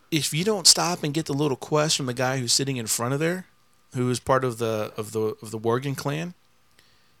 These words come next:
then you don't get to talk to the person you're supposed to talk to on the inside.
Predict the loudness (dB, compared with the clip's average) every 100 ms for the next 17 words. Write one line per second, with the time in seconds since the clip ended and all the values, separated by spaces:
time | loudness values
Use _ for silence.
0 | _ _ -10 -2 0 0 -2 -6 -8 -4
1 | -2 2 4 4 -2 -8 _ _ _ -4
2 | -2 0 0 0 0 0 0 2 0 -2
3 | -4 -6 -8 _ _ _ _ -20 -20 -16
4 | -6 -6 -2 2 2 0 -2 0 2 2
5 | 2 0 0 2 0 0 0 2 4 4
6 | 0 -4